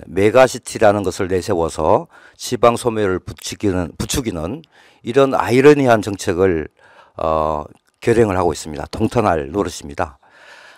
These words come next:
마지막으로 안보 위기입니다. 전문가들은 천구백육십 년대 쿠바 핵미사일 위기 이후에 가장 핵전쟁이,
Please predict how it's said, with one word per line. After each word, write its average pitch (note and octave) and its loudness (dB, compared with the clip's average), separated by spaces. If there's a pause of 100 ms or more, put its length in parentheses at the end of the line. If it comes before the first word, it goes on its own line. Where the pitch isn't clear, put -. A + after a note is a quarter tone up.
마지막으로 C#3 6
안보 B2+ 8 (100)
위기입니다. E2+ -4 (340)
전문가들은 D#3 6
천구백육십 D#3 0
년대 A#2 2
쿠바 A#2+ 6 (480)
핵미사일 C3 2
위기 A#2+ -6
이후에 F#2+ -2 (580)
가장 F#3+ 6 (160)
핵전쟁이, B2+ 0